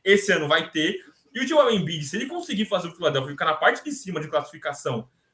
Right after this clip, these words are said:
mesmo com a situação do Ben Simmons, é um cara que, assim, passou muito perto no passado e pode chegar esse ano.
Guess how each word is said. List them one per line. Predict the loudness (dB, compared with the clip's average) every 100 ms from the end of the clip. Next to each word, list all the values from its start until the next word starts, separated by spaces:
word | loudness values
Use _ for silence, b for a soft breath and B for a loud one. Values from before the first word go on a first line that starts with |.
| _
mesmo | -4 2 2 2 -4 -2
com | 0 2 0 -4
a |
situação | -2 -2 0
do | 0
Ben | 0
Simmons, | -2 -2 -2 -2 -2
é |
um | 0
cara | 2 2
que, | 0
assim, | -4 -4 -4
passou | -2 -2 0
muito | -2 -2
perto | -2 0 0
no | -2
passado | -2 0 -2 -2
e | -2
pode | -4 -2
chegar | -2 0 0
esse | -4 -4
ano. | -4 -6